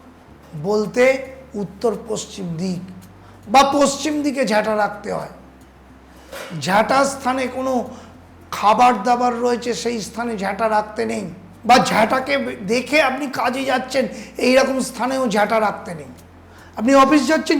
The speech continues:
ঝ্যাঁটাকে দেখে, আপনি বাড়িতে একটা উৎসব হচ্ছে ঝ্যাঁটাকে দেখে যাচ্ছেন, বা আপনার ছেলে পরীক্ষা দিতে যাচ্ছে, ঝ্যাঁটাটা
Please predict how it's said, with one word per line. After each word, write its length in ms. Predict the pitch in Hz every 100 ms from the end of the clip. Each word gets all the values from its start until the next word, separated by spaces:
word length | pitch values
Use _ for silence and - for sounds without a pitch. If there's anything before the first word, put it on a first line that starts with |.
| 226
ঝ্যাঁটাকে 360 | 190 185 170 170
দেখে, 200 | 170 175 160 - - - - - - - - 214
আপনি 160 | 214 262 226
বাড়িতে 340 | 240 254 277 262 254 - - - - - - - - 220
একটা 180 | 220 247 247
উৎসব 320 | 240 - 277 277
হচ্ছে 200 | 277 277 240
ঝ্যাঁটাকে 380 | 175 175 202 185 180
দেখে 200 | 175 180 170
যাচ্ছেন, 380 | 160 - - 160 - - - - - - - -
বা 80 | 233 247
আপনার 220 | 247 262 -
ছেলে 160 | 262 269 262
পরীক্ষা 320 | 262 262 - 269
দিতে 180 | 277 277 277
যাচ্ছে, 240 | 269 277 220
ঝ্যাঁটাটা 380 | 196 190 202